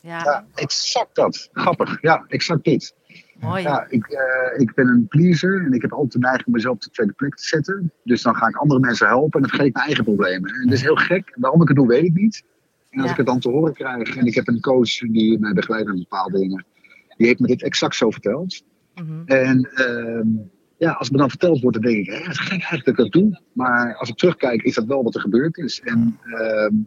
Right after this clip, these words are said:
Speaker 2: ja, ik, ik ben, weet je, ik, ik voel me nooit slachtoffer. Of, eh, maar er zijn een hoop dingen gebeurd die niet kloppen.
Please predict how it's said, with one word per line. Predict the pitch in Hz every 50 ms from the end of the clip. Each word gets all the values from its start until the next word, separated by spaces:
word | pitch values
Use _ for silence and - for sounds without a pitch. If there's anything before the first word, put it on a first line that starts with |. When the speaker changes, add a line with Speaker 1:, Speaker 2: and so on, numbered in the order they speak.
| - _ _ _ _ - - - _ _ _
Speaker 2:
ja, | - 180 202 208 202 170
ik, | 123 - -
ik | 156 135 -
ben, | 165 156 156 - 151
weet | 135 151 151
je, | 165
ik, | - 165 151 -
ik | - - 147 -
voel | - 165
me | 156 139
nooit | 139 135 123 -
slachtoffer. | - 165 156 147 - 180 165 - - 175 180 196 202 - 123 117
Of, | 110 - - -
eh, | 120
maar | 113 117 117 113 107 104 107 104 101 92 107
er | 123 131
zijn | 135 135
een | 127 151
hoop | 147 123
dingen | 139 127 127 123
gebeurd | - 110 127 123 117 92
die | 110 104
niet | 95 85
kloppen. | - 113 123 - 185 202